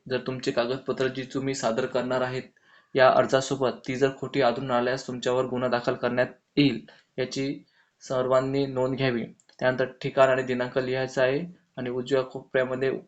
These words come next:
अर्जदाराची सही करून खाली आपलं संपूर्ण नाव लिहायचं आहे. अशा प्रकारे आपण आपला अर्ज संपूर्णरित्या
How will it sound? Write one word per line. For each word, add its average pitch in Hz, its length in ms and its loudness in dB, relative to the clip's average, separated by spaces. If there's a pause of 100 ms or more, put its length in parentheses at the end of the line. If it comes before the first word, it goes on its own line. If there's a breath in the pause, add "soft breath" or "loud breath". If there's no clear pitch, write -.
(140)
अर्जदाराची 123 480 2
सही 131 220 -2
करून 135 320 0
खाली 127 140 0
आपलं 127 180 -2
संपूर्ण 127 400 -4
नाव 127 160 0
लिहायचं 123 360 0
आहे. 110 120 0 (380 soft breath)
अशा 135 180 0
प्रकारे 131 380 2
आपण 127 320 -2
आपला 123 400 -2
अर्ज 131 280 0 (1400)
संपूर्णरित्या 135 840 6